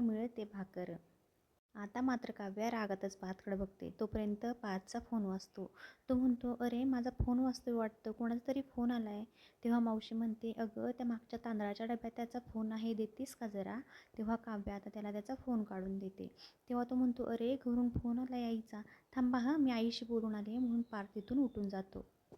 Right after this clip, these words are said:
आता इकडे दुसरीकडे नंदिनी तिच्या रूममध्ये बसलेली असते. तिच्या डोक्यात खूप विचार चाललेले असतात. तिला सगळं आठवत असतं की कसं या माया लेकींनी सगळं नंदिनीवरती ढकललेलं असतं,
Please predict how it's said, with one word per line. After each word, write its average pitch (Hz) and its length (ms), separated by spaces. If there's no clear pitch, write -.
आता 254 200
इकडे 269 320
दुसरीकडे 240 560
नंदिनी 233 380
तिच्या 233 320
रूममध्ये 220 440
बसलेली 233 420
असते. 226 340
तिच्या 226 200
डोक्यात 214 420
खूप - 260
विचार 226 320
चाललेले 220 380
असतात. 190 320
तिला 254 140
सगळं 254 320
आठवत 254 400
असतं 226 460
की 240 100
कसं 240 320
या 247 180
माया 220 280
लेकींनी 226 540
सगळं 226 360
नंदिनीवरती 214 760
ढकललेलं 220 540
असतं, 220 300